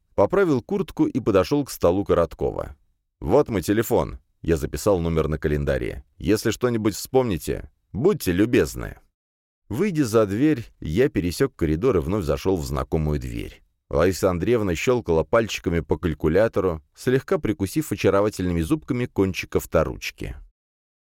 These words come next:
Боже мой, как тяжело разговаривать по служебным вопросам с симпатичными женщинами. В голову лезут всякие глупости. Если вовремя не взять себя в руки,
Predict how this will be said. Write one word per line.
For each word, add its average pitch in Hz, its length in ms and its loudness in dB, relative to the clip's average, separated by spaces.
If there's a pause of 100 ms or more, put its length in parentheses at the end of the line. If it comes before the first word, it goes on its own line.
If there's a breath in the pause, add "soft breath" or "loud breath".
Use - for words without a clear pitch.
Боже 113 440 2
мой, 117 300 2
как - 280 0
тяжело 139 480 2
разговаривать 120 640 4
по 123 80 -2
служебным 117 540 0
вопросам 123 640 2
с - 60 -10
симпатичными 113 800 0
женщинами. 78 920 -2 (100)
В 85 160 -6
голову 151 300 2
лезут 113 320 0
всякие 107 380 -2
глупости. 82 800 -4
Если 87 340 0
вовремя 80 480 2
не 76 140 -2
взять 87 240 0
себя 64 280 -4
в - 120 -6
руки, 78 520 -2